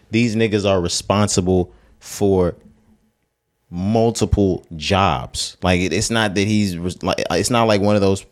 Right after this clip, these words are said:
positions where I make a million dollars and I just come back and disperse money out to the hood. No, no, no, no, no. I have a business that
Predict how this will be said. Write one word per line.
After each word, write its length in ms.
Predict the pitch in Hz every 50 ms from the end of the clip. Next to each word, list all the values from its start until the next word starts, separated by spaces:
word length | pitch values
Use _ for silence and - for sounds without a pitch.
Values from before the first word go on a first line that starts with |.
| _ _ _
positions 520 | - 110 98 92 98 98 - 101 95 87
where 140 | 90 92 87 76
I 140 | - 90
make 240 | 98 98 101 101 -
a 60 | 95
million 320 | 95 98 98 95 95 95 90
dollars 320 | 92 92 92 92 90 -
and 120 | 80 87 90
I 120 | 90 92
just 240 | 85 92 87 - -
come 180 | - 98 95
back 220 | 92 95 92 87 - -
and 120 | 90 87
disperse 480 | 90 87 - - - 98 95 92 - -
money 340 | 92 92 95 92 92 92
out 140 | 92 90 - -
to 80 | - 90
the 80 | 87
hood. 340 | 92 98 95 98 98 92 - - - - _ _ _ _
No, 260 | - 92 98 104 110
no, 120 | 113 117 120
no, 100 | 117 117
no, 140 | 117 113 113
no. 280 | 117 117 117 113 - - _ -
I 160 | 101 107 117
have 180 | 120 120 117
a 60 | 113 107
business 580 | 98 107 117 123 120 123 127 123 120 - - - - - - -
that 400 | 95 92 107 104 - - -